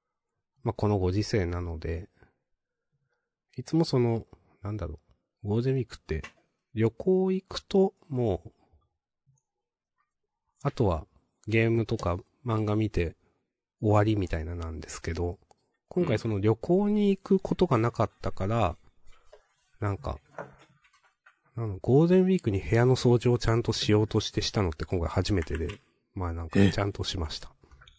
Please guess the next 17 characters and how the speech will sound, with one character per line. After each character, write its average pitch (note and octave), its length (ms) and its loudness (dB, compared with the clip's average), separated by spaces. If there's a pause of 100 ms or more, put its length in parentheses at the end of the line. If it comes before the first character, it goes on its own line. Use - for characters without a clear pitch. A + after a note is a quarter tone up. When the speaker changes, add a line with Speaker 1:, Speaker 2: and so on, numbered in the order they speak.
(720)
Speaker 2:
え？ - 60 -20 (680)
マ D2 120 -6
ジ - 220 -8
か。 - 200 -18 (840)
Speaker 1:
う - 60 -10
ん。 E2+ 160 -10 (2500)
漫 A2 260 -2
画 G#2 140 -2
を G2 100 -2
売 F#2 40 -6
っ - 20 -20
た - 180 -4
り F2+ 120 -2
し - 140 -6
ま F2 120 -4
し - 80 -8
た。 - 100 -8